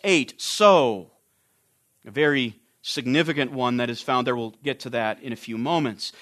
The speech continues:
"Because, for, so." Here is Paul's motivation given related to sexual ethics. But there's something more to, to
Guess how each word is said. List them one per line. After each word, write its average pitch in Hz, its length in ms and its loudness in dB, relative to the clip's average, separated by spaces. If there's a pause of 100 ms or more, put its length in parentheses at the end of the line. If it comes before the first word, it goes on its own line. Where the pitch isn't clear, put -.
(160)
"Because, 202 720 6
for, 185 600 4
so." 170 360 4 (180)
Here 226 460 2
is 214 260 0
Paul's 196 440 2
motivation 165 420 2
given 147 220 -2
related 131 480 -2 (260)
to 143 160 -6
sexual 131 460 -2
ethics. 175 400 -2 (180)
But 190 140 2
there's 175 120 2
something 269 360 0
more 185 240 8
to, 165 180 6
to - 240 -6